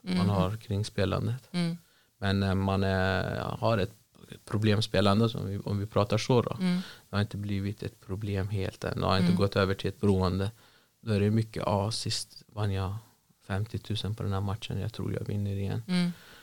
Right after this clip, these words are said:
Speaker 2: Jag har ju pratat med många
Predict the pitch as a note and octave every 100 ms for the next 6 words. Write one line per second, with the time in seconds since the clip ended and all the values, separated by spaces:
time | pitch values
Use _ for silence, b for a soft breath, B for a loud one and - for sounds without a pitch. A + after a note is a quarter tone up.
0 | B B _ - G2+ G#2 G2+ G2+ G2 G2
1 | G2 F#2+ F#2 F#2 - G2+ G2+ G2+ G2+ G2+
2 | G2+ G2